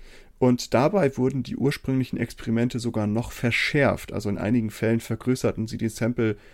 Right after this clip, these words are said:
äh, die Sample Size um den Faktor fünf. Sie haben vorher, bevor sie die Experimente durchgeführt haben, die Designs schon festgelegt. Das heißt, die haben gesagt, okay, wie genau gehen wir vor, äh, wie viele Menschen werden befragt, wie viele Datenerhebungen machen wir,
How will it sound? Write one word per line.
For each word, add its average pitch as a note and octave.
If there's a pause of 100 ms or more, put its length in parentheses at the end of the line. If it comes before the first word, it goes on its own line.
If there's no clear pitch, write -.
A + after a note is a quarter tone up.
(200)
äh, G#2+
die G#2+
Sample A#2+
Size A2+
um A2
den G#2
Faktor -
fünf. - (500)
Sie A2+
haben A2+
vorher, B2
bevor A2+
sie G#2
die G#2+
Experimente A2
durchgeführt -
haben, G2+ (400)
die G#2+
Designs A2
schon A2
festgelegt. B2+
Das -
heißt, G2+
die A2
haben G2+
gesagt, G2
okay, G#2
wie C3+
genau A2+
gehen G#2+
wir G#2
vor, G#2 (400)
äh, - (240)
wie -
viele B2+
Menschen A2
werden G2+
befragt, G#2
wie B2
viele B2
Datenerhebungen G#2
machen G2+
wir, A2